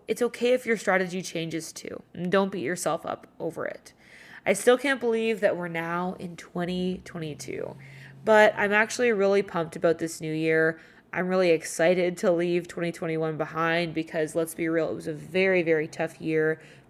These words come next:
Maybe you relate to that. I think it's been a difficult time for a lot of us. And, you know, obviously I'm under no, um, impression that twenty twenty-two is going to be perfect, but it's nice to have a little optimism and naivete, is it not?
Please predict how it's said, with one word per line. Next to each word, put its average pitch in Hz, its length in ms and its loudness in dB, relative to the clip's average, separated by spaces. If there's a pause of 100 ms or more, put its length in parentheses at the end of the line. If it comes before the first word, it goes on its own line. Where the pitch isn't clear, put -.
(140)
Maybe 170 260 -2
you 160 160 0
relate 156 320 0
to - 100 -18
that. 165 280 -2
I 170 60 -4
think 160 180 -6
it's 170 140 -4
been 170 140 -2
a 170 60 0
difficult 196 480 -4
time 160 280 -6
for 160 140 -6
a 151 60 -2
lot 156 260 2
of 160 120 0
us. 165 280 4 (400)
And, 175 600 2
you 202 180 -2
know, 165 400 4 (460)
obviously 220 580 8
I'm 202 180 6
under 185 300 2
no, 233 640 4
um, 175 260 -2
impression 170 680 -4
that 151 340 -2
twenty 165 200 -8
twenty-two 156 440 -4
is 160 120 -2
going 165 280 -4
to - 120 -10
be 147 240 -12
perfect, 190 680 -2 (100)
but 156 420 0 (460)
it's - 200 -12
nice 196 180 -10
to - 60 -14
have 165 120 -4
a 156 40 0
little - 180 0
optimism - 640 -4
and 170 160 -2
naivete, 175 600 0
is 151 100 -4
it 160 120 -2
not? 208 380 -4